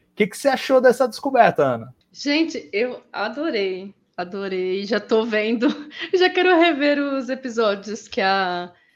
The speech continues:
Speaker 2: é, da série clássica, mais uma desculpa, né, porque eu não posso ver uma desculpa, lá vou eu maratonar a série clássica, e, e assim, e eu também acho interessante que, porque tendo esse contato com a Una, né, é, além de desenvolver esse,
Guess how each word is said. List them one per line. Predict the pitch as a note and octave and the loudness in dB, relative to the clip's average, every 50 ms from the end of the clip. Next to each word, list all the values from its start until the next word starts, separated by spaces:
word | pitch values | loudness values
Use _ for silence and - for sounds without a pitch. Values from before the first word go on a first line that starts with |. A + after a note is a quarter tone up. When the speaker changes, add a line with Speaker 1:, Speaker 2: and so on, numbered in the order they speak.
| _ _ _ | _ _ _
Speaker 2:
é, | - F#3 F#3+ F#3+ F#3+ F#3 | -4 0 0 0 0 0
da | F#3 G3+ | -2 -4
série | F#3+ - A#3 A3 G#3+ A3 | 2 4 6 6 6 4
clássica, | A3 - G#3+ G#3 G#3 G#3 G#3 - - A3 G#3+ G3+ D3 G#3 G#3 E3+ G3 | 4 4 6 6 6 4 4 2 2 2 2 2 2 0 0 0 2
mais | G#3+ B3+ E4 - | 4 4 4 6
uma | D4+ E4+ | 4 2
desculpa, | E4 - - - C4 B3+ B3+ D4+ A#3+ | 2 0 -2 -4 -4 -2 0 0 0
né, | A3+ G#3+ | 0 0
porque | A#3 - C4+ | -2 -2 -2
eu | A#3 | -2
não | A#3+ A#3+ | -2 -2
posso | - - A#3+ C4+ - C4 | -2 -2 -2 -2 -4 -2
ver | A#3 C4 C4+ | 0 2 2
uma | B3+ D#4+ | 2 0
desculpa, | E4+ E4+ - - D4+ D4 D4 D4 | -2 -4 -4 -4 -4 -4 0 0
lá | B3+ B3 | 0 0
vou | B3 A#3 B3 A#3+ | 2 2 0 0
eu | A#3+ A#3+ | 0 0
maratonar | A#3+ A#3+ A#3+ A#3+ A#3+ - - A3+ G#3 G#3+ | 0 0 0 -2 -2 -4 -4 -4 -2 -4
a | B3 | -4
série | - B3 A3+ A#3+ | -4 -6 -8 -8
clássica, | - - G3+ F#3+ G#3+ A#3+ - - _ _ _ _ _ - | -8 -8 -6 -6 -6 -8 -12 -18 _ _ _ _ _ -12
e, | A3 A#3 A#3 A#3 A#3 A#3 A#3 A#3 A#3 A#3 A3+ - - _ _ _ _ _ _ | -8 -8 -6 -6 -4 -4 -4 -4 -6 -6 -8 -10 -14 _ _ _ _ _ _
e | - C4+ | -6 -6
assim, | E4+ E4+ E4+ F4+ E4+ D#4+ D4 - | -6 -2 0 2 2 2 2 2
e | A#3+ C#4+ | 0 0
eu | F4 F4+ | 0 0
também | F4+ G#4 G#4+ A4+ A4 G#4+ F#4 | -2 -4 -4 -4 -2 0 0
acho | D#4 D4 - C4 | -2 -2 -2 -6
interessante | B3 - A#3 F#3+ G3 F#3+ - - C#4+ D#4 D#4 D4 D4 - | -6 -6 -6 -6 -6 -8 -6 -4 -2 -2 -2 -4 -6 -8
que, | C4+ | -14
porque | - - - C#4 | -14 -10 -10 -10
tendo | C4 - D#4 D#4+ F#4+ F#4 | -8 -6 -6 -6 -4 -4
esse | F4+ - - - | -4 -6 -6 -8
contato | - B3+ G#3+ G#3+ - G3+ F3+ - - - | -8 -10 -8 -6 -6 -6 -6 -6 -10 -14
com | - G#3 F#3 F3+ E3+ | -14 -12 -10 -8 -8
a | E3 D#3 | -10 -8
Una, | E3+ G3 B3+ C4 B3+ G#3+ F3 E3+ E3 | -8 -6 -6 -6 -6 -8 -8 -10 -8
né, | E3+ E3+ F3+ G3+ A#3+ - _ _ _ _ _ _ _ | -8 -8 -8 -8 -10 -14 _ _ _ _ _ _ _
é, | F3+ F#3+ F#3 F#3 F3+ - - | -8 -6 -6 -6 -6 -2 0
além | G#3 A3 A3+ C4 C#4+ F4+ G4 | 2 2 2 2 0 2 2
de | F#4+ E4+ | 2 0
desenvolver | C4+ B3 A#3 C4 B3 A#3+ A3+ A3 G#3+ G#3 F#3+ G3+ G3 G3 F#3 - - | 0 -2 -4 -4 -4 -4 -2 -4 -4 -4 -4 -4 -2 -2 -2 -4 -6
esse, | - F#3+ F#3 - - - - G3 F#3 F3 E3 E3+ F3+ E3+ - | -8 -8 -8 -8 -12 -12 -10 -8 -6 -6 -6 -8 -10 -14 -18